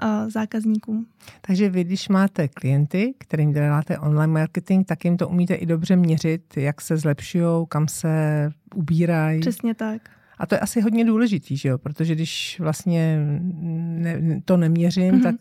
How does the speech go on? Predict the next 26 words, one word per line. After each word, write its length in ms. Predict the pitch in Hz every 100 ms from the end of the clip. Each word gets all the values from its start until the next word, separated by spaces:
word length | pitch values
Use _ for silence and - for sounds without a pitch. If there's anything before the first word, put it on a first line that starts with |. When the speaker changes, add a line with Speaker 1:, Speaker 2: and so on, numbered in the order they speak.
| - -
Speaker 2:
to 100 | 165
je 100 | 165
jenom 300 | 165 165 170
takový, 420 | 170 175 170 165
jenom 420 | 165 165 160 147
na 120 | 165 160
pocitech. 460 | 175 - 131 131 -
Speaker 1:
Ano, 200 | 247 240
říká 280 | 226 226 247
se, 140 | 240 254
že 120 | 262
ten 180 | 262 254
online 320 | 254 240 240
marketing, 600 | 240 233 240 240 240 240
eh, 240 | 233 233 233 - -
v 40 | -
dnešní 340 | 240 - 254
době 240 | 247 226 247
je 220 | 240 - - _
hlavně 440 | 233 226 233 247
postaven 540 | 247 247 - 247 262 254
na 120 | 240
datech, 400 | 247 254 285 311 - _ _ -
protože 340 | 226 226 240 247
co 140 | -
nevyhodnocujete, 1120 | 247 240 240 240 240 240 - 247 240 233 269